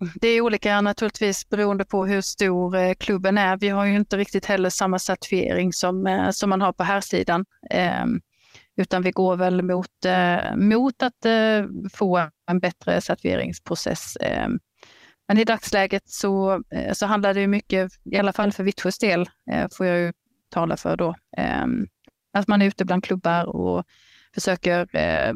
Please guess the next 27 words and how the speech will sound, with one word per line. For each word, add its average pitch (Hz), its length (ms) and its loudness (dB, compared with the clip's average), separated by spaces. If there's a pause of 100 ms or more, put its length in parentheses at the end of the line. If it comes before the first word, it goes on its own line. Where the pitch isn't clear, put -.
(120)
stimulera 185 800 2
och 180 80 0
utveckla, 175 840 0
och 170 320 -2
då 175 100 0
har 175 100 0
vi 175 120 -2
med 170 220 0 (280)
vår 175 100 -2
huvudtränare 170 800 0
ut - 240 -6
och 180 140 0
ett 180 100 -4
par 175 120 -2
tjejer 170 320 0
från, 175 320 -4
från 185 180 -2
A-laget 180 500 0
som 180 180 0
hjälper 180 260 2
till 170 320 0
och 175 160 0
bedriver 175 320 2
träning 175 540 2
och, - 220 -2 (760)
eh, - 280 0 (120)
ja, 254 220 0